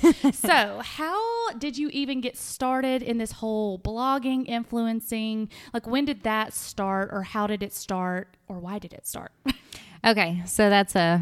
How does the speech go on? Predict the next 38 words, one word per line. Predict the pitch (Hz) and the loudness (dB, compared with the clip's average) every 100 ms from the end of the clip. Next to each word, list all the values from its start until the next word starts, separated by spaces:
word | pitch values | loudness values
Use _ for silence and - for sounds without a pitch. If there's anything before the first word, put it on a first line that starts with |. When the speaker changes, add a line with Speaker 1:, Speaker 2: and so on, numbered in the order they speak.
| 165 | 2
Speaker 2:
that's | 190 180 | 0 0
a | 160 | 2
really | 156 160 160 | 4 4 2
long | 151 156 160 | 2 2 2
story. | - 160 156 160 | 2 4 4 4
Speaker 1:
<laughs> | - | 8
Speaker 2:
Um, | 196 220 277 | 10 10 8
Speaker 1:
Tell | - 427 240 | 12 10 12
it, | 415 - | 8 10
girl. | 214 220 | 8 8
We | 240 | 8
don't | 294 | 8
care. | 240 226 226 - - | 4 -2 -2 -8 -14
Speaker 2:
<laughs> | - | -8
So, | - - 262 247 226 220 220 - | 4 10 12 12 12 8 4 6
um, | 226 214 202 190 190 - | 6 8 8 8 6 6
I | 240 | 8
had | 302 302 262 | 8 6 4
to | - 247 226 | 2 4 4
do | 202 196 185 | 6 6 6
I | 185 | 4
V | 180 180 | 4 2
F | 160 - | 2 0
to | 180 | 2
have | 165 | 2
my | 160 | 2
little, | 156 151 147 147 | 0 0 0 0
my | 170 165 | 0 0
little | 160 - | 0 0
girl. | 117 92 156 175 | 0 -2 -4 -2
Um, | 185 175 170 160 156 170 190 180 | 2 4 4 2 2 0 -2 0
it | 156 | 2
was | 156 | 0
four | - 208 214 | 4 4 6
years | 208 202 | 4 2
of | 196 | 2
trying. | - 175 160 156 151 151 151 - | 0 2 2 2 2 0 -2 0
Um, | 160 147 143 139 | 0 2 0 -2